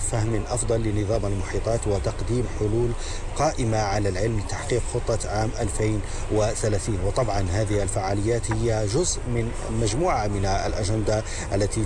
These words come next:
تعمل مؤسسة محمد السادس لحماية البيئة على تنفيذها هنا في إطار كوب ثمانية وعشرين بالشراكة مع مجموعة من الفاعلين الوطنيين وأيضًا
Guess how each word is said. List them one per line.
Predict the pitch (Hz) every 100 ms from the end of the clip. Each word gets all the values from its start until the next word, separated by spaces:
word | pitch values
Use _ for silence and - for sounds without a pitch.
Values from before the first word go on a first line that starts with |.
| -
تعمل | 123 107 110 107 117 117
مؤسسة | 113 101 104 - 104
محمد | 101 104 104 95
السادس | 101 110 107 107 - - - - 110
لحماية | 110 104 113 117 107 95
البيئة | 98 107 127 117
على | 101 107 104
تنفيذها | 117 - 165 117 104 98
هنا | 107 104 110
في | - 95
إطار | 95 117 110 113 113 - - - -
كوب | 135
ثمانية | - 110 104 98 101
وعشرين | 98 95 - 135 147 135 107
بالشراكة | 123 - 117 - 131 160 147 110 104
مع | 104 95
مجموعة | 98 101 113 101
من | 101 101
الفاعلين | 101 95 110 92 104 120
الوطنيين | 107 101 107 113 107 107 135
وأيضًا | 120 110 135 151 131